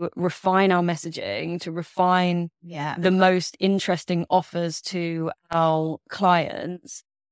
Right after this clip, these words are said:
Speaker 1: And then more recently, so the beginning of this year, which is what, like, I guess two years in,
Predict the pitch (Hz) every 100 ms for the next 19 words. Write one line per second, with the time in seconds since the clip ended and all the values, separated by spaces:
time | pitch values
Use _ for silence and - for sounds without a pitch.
0 | _ _ 185 190 185 180 180 180 175 -
1 | 196 196 180 214 214 190 170 143 139 156
2 | 175 175 170 170 165 147 151 165 170 180
3 | 170 165 - 156 - - 160 - 143 -
4 | 165 156 165 - - 151 143 - _ _
5 | 170 151 - - 180 165 156 170 156 160